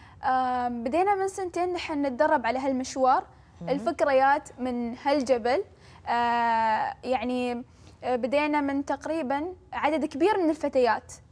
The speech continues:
Speaker 1: أول
Speaker 2: ما
Speaker 1: شيء
Speaker 2: شاء
Speaker 1: طرحوا
Speaker 2: الله.
Speaker 1: برنامج نادي المغامرة، منو حاب يشارك؟ طبعًا كل حد شارك
Speaker 2: <laughs>
Speaker 1: ويلا نروح.
Speaker 2: مهم. حلو.
Speaker 1: آم، بدينا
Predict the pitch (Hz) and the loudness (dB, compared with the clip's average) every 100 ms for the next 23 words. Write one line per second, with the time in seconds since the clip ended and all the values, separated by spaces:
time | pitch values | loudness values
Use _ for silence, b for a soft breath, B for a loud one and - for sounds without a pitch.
0 | - 254 269 294 240 269 214 240 247 240 | 2 4 4 0 0 0 2 2 2 0
1 | 240 233 233 226 226 220 226 277 381 330 | -2 -2 -4 -4 -4 -2 0 2 2 2
2 | 381 - 240 214 247 226 - - - B | 0 0 0 -2 -4 -6 -6 -10 -18 B
3 | - 240 277 311 370 392 294 - 285 247 | -4 0 0 2 0 0 -2 2 4 6
4 | 233 294 254 285 330 302 262 208 - - | 4 2 2 4 6 6 4 0 -6 -12
5 | - B B 214 208 226 - 262 277 262 | -20 B B -10 -10 -4 2 4 6 4
6 | 247 240 240 240 240 - - B B - | 4 2 0 -2 -8 -12 -20 B B -6
7 | 240 247 403 427 392 370 | -4 2 2 2 4 4